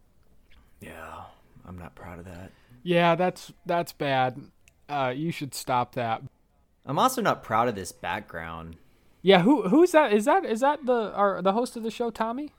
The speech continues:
Speaker 2: Is that who that is?
Speaker 1: Yeah, that's, that's, that's Thomas.
Speaker 2: He has quite a face, quite a head.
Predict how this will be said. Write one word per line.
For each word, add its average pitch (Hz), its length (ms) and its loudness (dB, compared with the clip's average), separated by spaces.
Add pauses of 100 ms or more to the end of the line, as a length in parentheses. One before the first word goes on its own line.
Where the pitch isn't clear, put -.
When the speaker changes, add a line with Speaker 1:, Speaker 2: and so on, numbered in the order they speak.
Speaker 2:
Is 190 60 -14
that 196 140 -8
who 214 100 -4
that 226 180 -8
is? 262 140 -12
Speaker 1:
Yeah, 175 320 -8
that's, 87 320 -12
that's, 85 300 -10
that's - 300 -12
Thomas. 87 680 -12 (480)
Speaker 2:
He 233 340 -4
has 226 240 -4
quite 202 240 -4
a 185 60 -4
face, 180 360 -6
quite 202 220 -4
a 175 60 0
head. 156 320 0